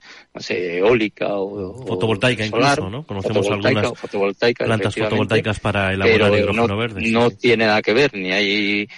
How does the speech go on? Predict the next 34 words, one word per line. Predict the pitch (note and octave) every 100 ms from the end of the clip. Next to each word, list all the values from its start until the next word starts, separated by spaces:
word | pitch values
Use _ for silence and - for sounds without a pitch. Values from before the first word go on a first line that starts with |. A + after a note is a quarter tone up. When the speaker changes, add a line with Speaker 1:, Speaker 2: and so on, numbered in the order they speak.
| - -
Speaker 1:
a | A#2+
priori | - A#2+ A#2+ A#2+
ninguna | A#2 A2 A2+ G#2
simbiosis, | - G#2 A2+ A#2+ A2+ F#2+ F2 -
eh, | F#2+
importante | F2+ F2+ F2 A#2 G2+
entre | F2 F2+
las | F2+ E2+
dos | E2+ - _ -
instalaciones. | G2 - D2+ D2+ - D2+ E2+ -
No, | F#2+ E2+
no. | E2 - - - _
Speaker 2:
Bueno, | A#2 A2+
he |
visto | A#2 C3+
que | A#2+
el, | A#2 - - -
conoces | - A#2+ A#2+ -
el | A2
proyecto | G#2 G#2+ G#2+ - G#2
de |
esa | G#2 G#2
planta | G#2+ G2
de | F#2+
biogás | G2 F#2 G#2+ B2+
de, | A2 F#2+ F2+ E2+
de | G2+
Cuenca. | F#2+ A2+ A2+ C3
Speaker 1:
Sí, |
Speaker 2:
¿Qué | C3
te | A2
Speaker 1:
sí, |
Speaker 2:
parece? | A#2+ D3 - E2
Speaker 1:
sí. | - -